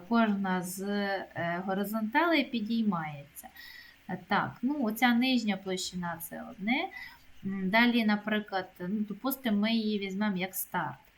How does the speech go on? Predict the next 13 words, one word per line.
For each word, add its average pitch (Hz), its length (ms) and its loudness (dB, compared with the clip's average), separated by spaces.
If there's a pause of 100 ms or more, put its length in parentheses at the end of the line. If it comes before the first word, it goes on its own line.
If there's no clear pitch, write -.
(460)
І 240 360 4
далі 262 480 4
наступна, 214 1000 -2
е, 165 540 -2
лінія, 214 840 -2 (100)
е, 190 100 -4 (120)
так, 170 160 -6 (100)
тут 202 200 -10
є 202 120 -2
дев'яносто 208 760 0
вісім 202 400 -4
сорок 196 360 -8
шість, 349 420 -2